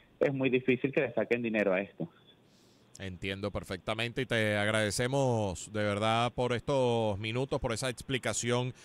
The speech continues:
Speaker 2: eh, que nos das. Antes de despedir, porque ya se nos está quedando un poco corto el, el tiempo, eh, repásanos un poco lo que será este enfrentamiento ante Perú,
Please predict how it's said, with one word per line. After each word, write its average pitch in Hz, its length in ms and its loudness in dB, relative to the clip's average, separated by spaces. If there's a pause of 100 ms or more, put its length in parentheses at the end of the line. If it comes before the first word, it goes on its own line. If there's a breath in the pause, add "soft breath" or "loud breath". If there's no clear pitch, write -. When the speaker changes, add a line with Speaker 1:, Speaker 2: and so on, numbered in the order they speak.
(240 loud breath)
Speaker 2:
eh, 117 800 2
que 117 100 0
nos 110 180 -2
das. 123 320 0
Antes 143 300 2
de 170 80 4
despedir, 160 580 2
porque 135 220 -4
ya 120 580 2
se 110 120 -6
nos 107 100 -4
está 104 180 -2
quedando 127 280 -2
un 123 80 -4
poco 131 200 -2
corto 127 460 0
el, 120 260 2
el 117 200 -4
tiempo, 120 480 0 (260 loud breath)
eh, 113 840 2
repásanos 165 420 2
un 165 80 0
poco 175 220 0
lo 175 100 0
que 147 80 -6
será 135 340 0 (220 loud breath)
este 123 220 -2
enfrentamiento 135 520 0
ante 143 220 0
Perú, 175 440 2